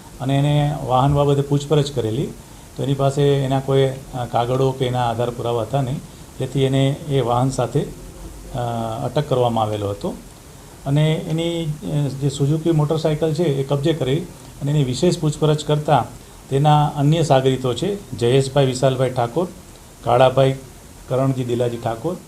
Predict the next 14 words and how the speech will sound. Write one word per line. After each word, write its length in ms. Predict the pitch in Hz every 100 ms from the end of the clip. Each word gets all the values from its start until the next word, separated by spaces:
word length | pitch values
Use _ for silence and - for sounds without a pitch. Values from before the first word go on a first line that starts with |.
| - - -
આ 20 |
બધા 380 | 143 131 147 147
સાણંદના 600 | 147 135 143 147 147 143
રહેવાસી 440 | 117 117 151 151
છે. 160 | - 117 - - - - -
તેઓ 160 | 156 170
સાથે 360 | - 143 151
મળી 320 | 170 175 170 185 - - - - -
અને 400 | 135 143 143 - -
કુલ 200 | 170 175
બાવીસ 440 | 127 131 160 202 165
વાહનો 400 | 165 156 139 110 - -
અલગ 240 | 131 151
અલગ, 240 | 147 143